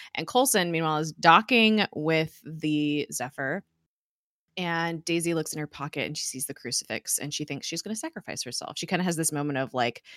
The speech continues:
"Oh, now I know what I'm gonna do." <laughs> Which, word.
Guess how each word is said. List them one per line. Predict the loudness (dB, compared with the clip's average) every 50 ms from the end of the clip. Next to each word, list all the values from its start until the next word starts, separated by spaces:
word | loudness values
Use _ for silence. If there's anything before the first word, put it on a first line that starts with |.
| -20 _ _ _ _ _ _ -4
"Oh, | -2 -2 -2 -2 -4 -4
now | -2 0 0 2
I | 2
know | 2 0
what | 0 0
I'm | -2 -2
gonna | -4 -4 -4
do." | -2 -2 -4 -4 -6 -10 -14 _ _ 0
<laughs> | 2 2 0 -2 -4 -6 -12 -10 _
Which, | -8 -6 -6 -6 -8 -10 _ _ _ _ _ _ _ _ _ _ _ _ _ -20
word. | -20